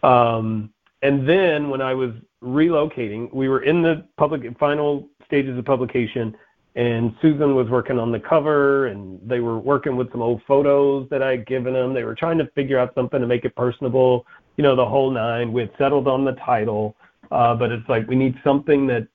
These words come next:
brings us all together." And she's like, "I'm just stuck." And Susan is an award-winning cover designer, right? She's like, "I'm just stuck. I don't know. I don't know." I was going through,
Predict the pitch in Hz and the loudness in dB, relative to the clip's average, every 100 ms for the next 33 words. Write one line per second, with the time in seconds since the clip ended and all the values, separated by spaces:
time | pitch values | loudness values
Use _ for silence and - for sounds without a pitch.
0 | _ 123 120 131 135 135 131 123 131 120 | _ -10 -2 2 2 2 0 0 0 0
1 | 131 127 156 151 147 135 - 120 123 120 | 0 2 2 4 2 0 -4 -4 -4 -4
2 | 117 113 107 - - - 180 160 - _ | -6 -4 -8 -8 -12 2 4 4 -4 _
3 | - _ 143 127 196 160 139 139 131 - | -20 _ -8 -2 -2 0 -2 -2 -6 -2
4 | 143 135 127 123 135 151 127 127 123 117 | 2 2 2 2 4 2 2 -2 -4 -6
5 | 131 117 117 104 95 90 87 98 135 127 | -4 -4 -4 -6 -8 -12 -14 -4 -2 -2
6 | - 156 147 139 139 143 147 _ 202 196 | -2 -2 0 2 0 -2 -8 _ 2 2
7 | - 139 147 170 190 156 143 175 220 - | -2 -6 -6 -4 -4 -4 -6 -6 -6 -8
8 | _ _ _ _ _ 151 151 143 117 165 | _ _ _ _ _ 2 2 0 0 2
9 | 208 185 175 170 160 156 151 | 2 0 -2 0 2 0 -4